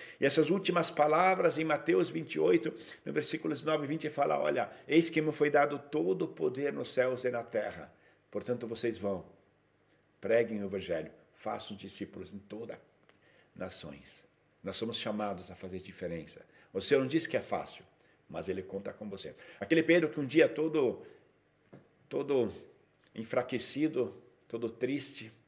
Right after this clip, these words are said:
foi cheio do Espírito Santo e foi capacitado para dar início ao movimento da igreja, que até hoje moveu milhões, trouxe milhões de pessoas ao Evangelho da Graça.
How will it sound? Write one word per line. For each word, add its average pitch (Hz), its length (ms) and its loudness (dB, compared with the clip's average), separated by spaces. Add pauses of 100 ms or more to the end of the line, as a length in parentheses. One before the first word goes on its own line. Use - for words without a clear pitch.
(920)
foi 120 300 6
cheio 143 380 2
do 135 80 -6
Espírito 123 420 -6
Santo - 460 -6 (380)
e 101 40 -14
foi 113 140 -2
capacitado 110 1000 -4
para 107 220 0
dar 107 200 2
início 123 400 -2
ao 113 60 0
movimento 113 520 -4
da 120 140 0
igreja, 101 500 -6 (400)
que - 100 -6
até - 220 0
hoje 98 460 -2 (340)
moveu 90 400 -4
milhões, 90 540 -4
trouxe - 320 -14
milhões 95 240 -4
de 107 80 -8
pessoas 92 500 -8
ao 87 160 -6
Evangelho 85 440 -8
da 80 120 -12
Graça. - 400 -12